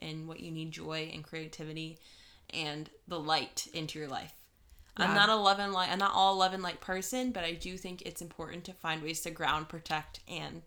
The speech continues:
Speaker 1: cherish your light that you have.
Speaker 2: Yeah, so something I've been doing, um, I mean, just drinking a lot of tea.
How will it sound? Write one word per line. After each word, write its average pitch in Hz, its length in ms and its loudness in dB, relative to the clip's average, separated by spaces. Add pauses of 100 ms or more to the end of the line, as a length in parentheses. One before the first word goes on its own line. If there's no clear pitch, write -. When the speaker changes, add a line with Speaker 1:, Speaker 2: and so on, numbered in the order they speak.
(140)
Speaker 1:
cherish 151 440 -2
your 151 120 -4
light 151 240 0
that - 160 -10
you 156 100 -12 (120)
have. - 380 -6 (720)
Speaker 2:
Yeah, 175 360 6 (160)
so 226 220 6
something 233 320 8
I've 190 220 8
been 202 140 4
doing, 180 540 2 (100)
um, 170 420 2
I 185 60 -2
mean, 175 220 -2
just - 180 -2
drinking 185 260 -2
a 185 60 0
lot 165 220 -2
of 160 80 -6
tea. 175 520 -2